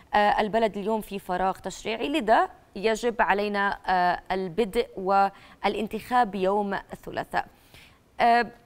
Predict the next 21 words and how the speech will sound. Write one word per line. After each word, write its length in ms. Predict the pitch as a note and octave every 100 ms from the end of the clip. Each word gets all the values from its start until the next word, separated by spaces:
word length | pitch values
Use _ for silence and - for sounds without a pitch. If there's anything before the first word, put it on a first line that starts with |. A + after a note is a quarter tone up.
| -
حسب 440 | - F#4 F4+ E4+ -
الإجراءات 600 | C#4 C4+ A#3+ C#4 C#4+ C4+
الموجودة 400 | C4+ C4+ C#4+ B3
اليوم 400 | G#3+ C#4 D#4+ D#4
رح 120 | D4
يكون 220 | A#3 A#3+
في 540 | A3 A3 A3 G#3 G3 F#3+
قفازات، 680 | - F3 F3+ F#3+ B3+ D4+
رح 80 | A3+
يكون 160 | - G3
في 140 | F3+
كمامات، 500 | E3 E3+ E3+ A3+ -
رح 80 | G#3+
يكون 200 | G#3 G3+
في 120 | F#3+
تباعد 380 | F#3 E3+ F3 F3
اجتماعي 420 | - - D4+ C#4
وإلى 280 | B3+ - A#3+
آخره 320 | - C4 A#3+
من 120 | A#3 A3
كل 240 | C4+